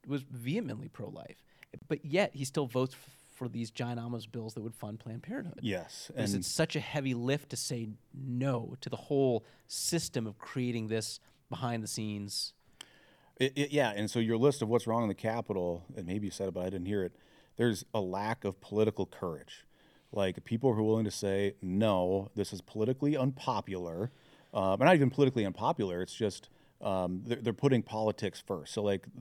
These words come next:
Speaker 2: they banged on me for, um, we had a vote to audit the Southwest Light Rail
Speaker 1: Hmm.
Speaker 2: back in March.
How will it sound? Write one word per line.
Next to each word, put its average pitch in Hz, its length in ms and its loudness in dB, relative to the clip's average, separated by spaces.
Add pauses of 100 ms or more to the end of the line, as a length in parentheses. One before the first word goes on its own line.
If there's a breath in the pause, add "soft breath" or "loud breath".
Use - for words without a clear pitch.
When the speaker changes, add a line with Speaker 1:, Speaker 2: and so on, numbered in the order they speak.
(320)
Speaker 2:
they 117 200 2
banged 104 340 2
on 95 200 2
me 98 180 0
for, 90 340 -4
um, 82 240 -8 (760 loud breath)
we 127 80 6
had 117 80 8
a 110 40 6
vote 110 460 8 (140)
to 107 200 0
audit 110 260 4
the 98 100 -2
Southwest 101 520 2
Light 92 220 -6
Rail - 240 -16 (240)
Speaker 1:
Hmm. 110 160 -8 (540)
Speaker 2:
back 90 260 -6
in 90 180 -4
March. - 380 -6